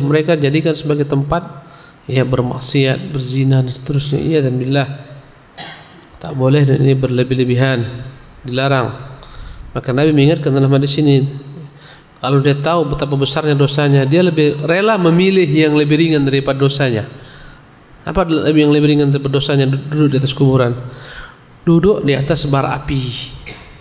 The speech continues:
sampai pakaiannya terbakar, sampai mengenai kulitnya, itu lebih dia ring-, pilih, lebih ringan baginya disuruh pilih, andai kata disuruh pilih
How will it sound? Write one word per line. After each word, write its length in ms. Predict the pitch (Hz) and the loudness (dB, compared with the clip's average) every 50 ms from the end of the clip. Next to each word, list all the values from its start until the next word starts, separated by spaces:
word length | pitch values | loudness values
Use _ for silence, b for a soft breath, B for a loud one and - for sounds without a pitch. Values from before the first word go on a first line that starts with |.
| - - - - - - - - - | -20 -20 -20 -20 -20 -20 -20 -16 -8
sampai 320 | - 147 147 151 156 165 160 | -4 -2 -2 0 0 -2 -2
pakaiannya 320 | - 135 135 147 147 147 | -2 -2 0 0 0 2
terbakar, 640 | 143 143 139 139 131 135 - 135 123 120 117 117 117 - B B B B B B B B | 2 0 0 0 -2 -2 -2 -2 -2 -2 -4 -4 -8 -10 B B B B B B B B
sampai 720 | - - - 151 156 151 147 156 165 165 165 165 - - 185 - - - - - - | -10 -6 -4 -4 -4 -2 0 0 0 2 0 0 -4 -6 -10 -16 -18 -20 -20 -12 -4
mengenai 480 | 160 147 143 143 143 147 151 151 147 143 | 0 2 4 4 4 4 4 2 2 0
kulitnya, 480 | 143 147 143 139 143 147 131 123 - | 0 0 2 2 2 0 0 0 0
itu 320 | - 143 143 143 - 165 156 | -2 -2 -2 0 0 2 2
lebih 560 | 151 151 143 139 147 135 120 131 135 131 127 | 2 2 2 2 0 0 0 -2 -4 -2 0
dia 480 | 139 139 135 143 143 147 151 160 170 - - - - - | 0 2 2 2 2 2 0 -2 -4 -6 -8 -12 -8 -2
ring-, 480 | 139 135 135 143 147 143 143 139 - 139 - - | 0 2 2 2 0 -2 -4 -6 -8 -6 -4 -2
pilih, 560 | 185 180 185 185 147 - - - - - B B B B B B B B B - | 0 0 0 0 -2 -2 -6 -10 -12 -14 B B B B B B B B B -6
lebih 320 | - 143 156 151 156 156 147 | -4 -2 -2 0 0 2 2
ringan 400 | 156 180 202 202 190 170 160 156 | 2 2 2 2 2 0 0 2
baginya 560 | 156 151 147 151 175 165 160 147 127 117 117 - - - - - - - - | 0 0 0 0 0 0 2 0 0 0 -4 -6 -10 -16 -18 -20 -20 -18 -10
disuruh 480 | 151 139 139 - 156 143 139 135 139 135 | -6 -4 -2 0 0 0 0 0 0 0
pilih, 320 | 143 147 160 180 175 165 | 0 2 2 0 0 0
andai 240 | 143 143 139 135 131 | 0 2 2 2 0
kata 160 | 135 131 135 | 0 0 -2
disuruh 320 | 135 - 147 135 127 135 | -2 0 0 -2 -2 0
pilih 480 | - 139 143 170 196 202 B B B | 0 0 2 2 0 -2 B B B